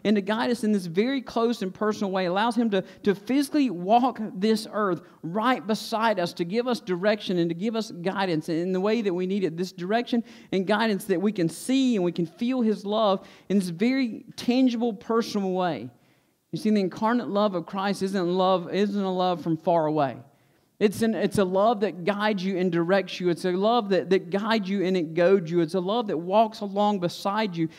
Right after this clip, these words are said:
and nudges you. And I'm gonna be honest with you, sometimes the nudging and the pushing, it's uncomfortable.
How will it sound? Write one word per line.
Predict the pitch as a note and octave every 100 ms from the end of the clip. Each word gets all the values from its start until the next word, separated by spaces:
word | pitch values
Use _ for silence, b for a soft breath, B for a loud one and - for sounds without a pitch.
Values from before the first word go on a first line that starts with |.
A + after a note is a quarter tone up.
| G#3
and | G3+ G3+
nudges | G3 A#3+ G3 E3+
you. | F#3+
And | F#3+
I'm | B3+
gonna | D4+
be | A3+
honest | C4 C4+
with | F#3
you, | E3+
sometimes | - D4+ D4+ C#4+ D4 A#3+
the | F#3+
nudging | G3+ C4 B3 A#3 B A3
and | G#3
the | F3+
pushing, | - C#4 - F#3+ - G3+
it's | - D4 C#4+
uncomfortable. | C4 - B3 C#4+ - D#3+ A2+ B2